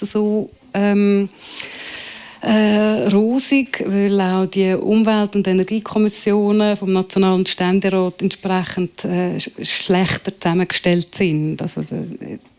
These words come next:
da haben einige Leute jetzt aus der Mitte und der F D P, ähm, wo anders, äh, also, wo, wo weniger umwelt- und klimapolitisch, äh,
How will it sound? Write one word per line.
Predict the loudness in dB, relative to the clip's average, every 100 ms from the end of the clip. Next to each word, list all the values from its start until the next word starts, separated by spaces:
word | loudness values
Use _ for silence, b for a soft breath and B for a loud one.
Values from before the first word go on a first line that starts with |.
| -12
da | -8 -6 0
haben | 2 2 0
einige | 0 2 2 0 0 -2 B B B 0
Leute | 2 2 -4
jetzt | -2
aus | -4 0
der | 2
Mitte | 4 2 -2 0 2
und | 2 0
der | -2 0
F | -2 -4
D | -14 -8
P, | 0 4 6 4 2 -4 -2
ähm, | 2 4 4 2 0
wo | 0 2
anders, | 4 4 2 0 -4 -6
äh, | -6 -6 -4 -4
also, | 0 2 0 -4 -20 -20 -20 _ _ B B B B -12
wo, | -10 -4 2 4 4 0 -4 -16 _ -20 0
wo | 2 4
weniger | 4 4 4 2 -2 -2 -10 -18 _
umwelt- | 2 4 4 2 0 -2
und | -2
klimapolitisch, | -2 0 2 0 -2 -4 -4 -6 -12 -10 -6 -6 -6
äh, | -4 -2 -2 -2 -4